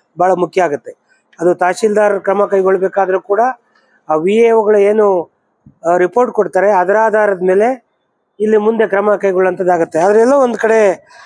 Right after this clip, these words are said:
ಅವರೆಲ್ಲ ಪಿ ಯು ಸಿ ವಿದ್ಯಾಭ್ಯಾಸ ಮಾಡಿ ಅವರ ಮೆರಿಟ್ ಮಾನದಂಡ, ಅರ್ಹತೆ ಅವ್ರಿಗೆ ಅವರ ಮೆರಿಟ್ ಆಧಾರದ ಮೇಲೆ ಆಯ್ಕೆಯಾಗಿ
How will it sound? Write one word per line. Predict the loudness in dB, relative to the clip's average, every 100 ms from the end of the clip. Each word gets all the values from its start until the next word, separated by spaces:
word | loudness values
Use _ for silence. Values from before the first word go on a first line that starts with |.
| -20 _ _ -4
ಅವರೆಲ್ಲ | 0 2 2 2
ಪಿ | 0 -2
ಯು | -2 -2
ಸಿ | -2 -2
ವಿದ್ಯಾಭ್ಯಾಸ | 0 0 0 0 -2 -2
ಮಾಡಿ | -2 -2 -2 -6 _ _ _ _ _ _ _ _ _ -2
ಅವರ | 0 2 0 0 -4 -10 _ _ _ _ _ _ _ -2
ಮೆರಿಟ್ | 0 0 -2 -2
ಮಾನದಂಡ, | 0 0 0 0 -2 -2 -6 _ _ -14 -6
ಅರ್ಹತೆ | -4 -4 0 0
ಅವ್ರಿಗೆ | 2 2 0 0 -6 _ _ _ -6
ಅವರ | -2
ಮೆರಿಟ್ | 0 2 0 0
ಆಧಾರದ | -2 0 0 0
ಮೇಲೆ | 0 2
ಆಯ್ಕೆಯಾಗಿ | 2 0 0 0 0 0 0 0